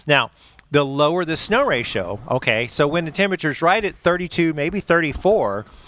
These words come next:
and it snows, and you get those big old flakes, and they're half melted,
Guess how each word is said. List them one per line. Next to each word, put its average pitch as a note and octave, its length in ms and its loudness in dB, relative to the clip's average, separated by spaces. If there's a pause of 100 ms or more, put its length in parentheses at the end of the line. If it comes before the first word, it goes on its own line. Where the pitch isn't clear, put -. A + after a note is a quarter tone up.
(240)
and C3+ 160 2
it A#2 140 -6
snows, D3+ 800 0
and C3+ 200 -4
you C3+ 80 -2
get C#3 200 -2
those A2+ 200 -4
big C#3 220 0
old E3+ 160 0
flakes, E3 380 0
and C3 100 -2
they're A#2 140 0
half C3 440 0
melted, D3 480 0